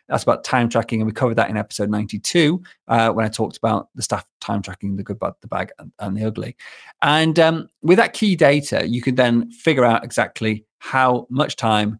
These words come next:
uh, how much, uh, how many tasks you need to give this new person to free up the amount of time you need. And you can sort of start thinking about, um, uh, other members of the team that you can free up as well to have more capacity and filling up a whole new role like we are now. So I'm going out to all my team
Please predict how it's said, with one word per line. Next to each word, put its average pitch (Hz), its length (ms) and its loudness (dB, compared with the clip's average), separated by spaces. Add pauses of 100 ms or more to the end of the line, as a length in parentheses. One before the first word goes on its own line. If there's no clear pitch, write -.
(380)
uh, 104 400 0
how 147 140 2
much, 117 160 -2 (440)
uh, 58 180 -8 (200)
how 139 140 0
many 143 160 0
tasks - 260 -6
you 113 60 -4
need 104 60 -8
to - 60 -20
give 110 140 -6
this 117 160 -14
new 113 100 -2
person 104 300 -4
to 104 60 -8
free - 200 -4
up - 100 -4
the 110 60 -6
amount 107 200 -2
of - 40 -16
time 104 240 -6
you 104 220 -6
need. 120 380 0 (260)
And 147 100 2
you 139 60 2
can 139 100 -4
sort 143 140 0
of 127 60 0
start 135 240 2 (260)
thinking 131 300 -4
about, 120 340 -2 (140)
um, 117 400 -2 (440)
uh, 120 240 -4
other 165 180 4
members 131 300 0
of 120 80 -12
the 117 80 -4
team 123 340 0
that 117 100 0
you 117 60 -12
can 113 120 -12
free 131 280 -2
up 117 140 -4
as 110 120 -12
well 120 220 4
to 117 80 -8
have 101 80 -8
more 120 180 -2
capacity 117 480 -4
and 113 80 0
filling 165 460 2
up - 180 0 (280)
a 135 40 -16
whole 143 280 -2
new 123 160 2
role 110 200 2
like 107 140 -2
we 110 140 -6
are 101 100 -2
now. 101 220 -2
So 127 120 -4
I'm 139 100 2
going 139 120 2
out 101 120 -2
to 120 80 -8
all 165 220 -2
my 123 140 0
team 113 380 -10